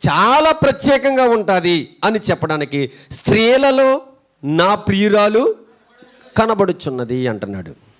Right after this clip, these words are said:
అంటే ఇప్పుడు ఈ ఓదూరు సమాజంలో లేక ఈ ఓదూరు గ్రామంలో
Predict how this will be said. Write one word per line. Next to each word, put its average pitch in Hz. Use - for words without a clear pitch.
అంటే 190
ఇప్పుడు 226
ఈ 233
ఓదూరు 247
సమాజంలో 170
లేక 190
ఈ 220
ఓదూరు 233
గ్రామంలో 165